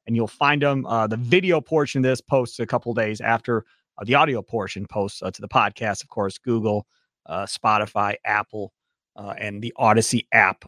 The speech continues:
uh, to get Green and Growing. Okay, how would you grade Chris Middleton since his return from injury? This is a topic because if you follow Bucks Film Room, uh, on Twitter, and, uh, the dude that runs this account,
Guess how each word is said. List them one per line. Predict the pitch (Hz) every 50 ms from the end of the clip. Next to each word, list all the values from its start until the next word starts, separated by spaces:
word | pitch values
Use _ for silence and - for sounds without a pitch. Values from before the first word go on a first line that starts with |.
| _ _ 113
uh, | 107 104
to | 107 -
get | 113 117 107 -
Green | - 110 110 101 104 107 - _
and | - 113 104 101 101 101 - - _ _
Growing. | _ 185 202 160 98 - - _ _ - - _ _ _ _ _ -
Okay, | 202 - 233
how | 180 180 233
would | 269 202 190
you | 254 185
grade | 214 240 240 240 -
Chris | - 247 247 165 175
Middleton | 185 175 185 208 262 277 294 294 285 - - 185 180 196
since | - - 214 202 180 -
his | - 208 240 262 185
return | 190 202 190 - - - 220 202 196 190 190 185 185 175 - - _ _ _
from | _ _ - 147 143 - -
injury? | 226 294 294 220 156 151 139 147 175
This | 185 139 160 165
is | - 156
a | 131
topic | - - 160 135 139 - 220 247 196
because | - 175 147 143 123
if | 160
you | 135 123
follow | - 170 160 160 147 127
Bucks | 113 107 - 180 175 - -
Film | - - _ 180 208 220 185 131 107
Room, | 98 92 101 117 135 147 - _ _ _ _ _ _ _ _ _
uh, | 127 120 120 -
on | 139 135
Twitter, | 120 - - 202 190 151 147 - -
and, | 135 139 135 131 131 131 131 117 -
uh, | - 131 127
the | 120 135
dude | 170 214
that | 185 143
runs | 131 147 160 139
this | 131 127 - -
account, | 113 - - 127 120 120 120 117